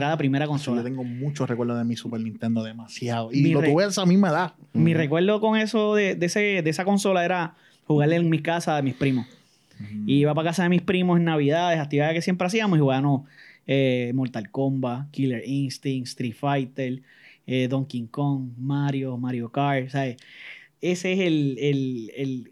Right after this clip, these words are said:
Speaker 1: la área gaming que yo tuve de pequeño y juntarnos en familia y jugábamos todos los primos, nos pasábamos los controles y la pasábamos súper
Speaker 2: Ah,
Speaker 1: bien.
Speaker 2: chiquito, me dice cuando salió Mario Party, Mario, y Mario Kart para sesenta y cuatro. Eso
Speaker 1: El
Speaker 2: era
Speaker 1: sesenta y cuatro ya fue otra generación, esa no la, no la disfruté con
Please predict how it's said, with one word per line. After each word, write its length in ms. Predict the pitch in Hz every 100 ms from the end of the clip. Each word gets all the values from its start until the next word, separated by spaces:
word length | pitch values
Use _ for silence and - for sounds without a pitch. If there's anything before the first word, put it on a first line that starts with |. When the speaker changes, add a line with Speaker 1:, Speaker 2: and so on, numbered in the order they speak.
| -
Speaker 1:
la 240 | 143 147 147
área 180 | 175 175
gaming 360 | 190 190 185
que 80 | 175
yo 80 | 170
tuve 220 | 175 175
de 140 | 175 170
pequeño 400 | 175 202 185 156
y 80 |
juntarnos 420 | 143 131 143 147 180
en 100 | 175
familia 440 | 180 190 202 175
y 20 |
jugábamos 440 | 143 139 135 160 151
todos 160 | 175
los 80 | 160
primos, 260 | 190 196 165
nos 100 | 147
pasábamos 300 | 127 135 156
los 20 | 151
controles 380 | 165 165 180
y 0 |
la 80 | 160
pasábamos 400 | - - 127 127
súper 180 | 143 123
Speaker 2:
Ah, 40 | 113
Speaker 1:
bien. 80 | 117
Speaker 2:
chiquito, 240 | 127 120
me 60 | 127
dice 120 | 139
cuando 220 | 131 127
salió 240 | 135 123
Mario 300 | 123 123 120 113
Party, 300 | 113 117 117
Mario, 440 | 113 113 110 107
y 160 | 117 117
Mario 360 | 113 107 104
Kart 240 | 104 110 104
para 160 | 113
sesenta 400 | 110 104 104 -
y 40 | 104
cuatro. 380 | 101 101 101 107
Eso 200 | 104 -
Speaker 1:
El 60 |
Speaker 2:
era 60 | -
Speaker 1:
sesenta 320 | 156 156 147
y 20 | 143
cuatro 180 | 160
ya 120 | 185 185
fue 100 | 185
otra 160 | 180
generación, 420 | 185 185 185 202
esa 160 | 175 170
no 140 | 170
la, 140 | 175 151
no 160 | 165
la 80 | 175
disfruté 360 | 185 190 185 185
con 220 | 175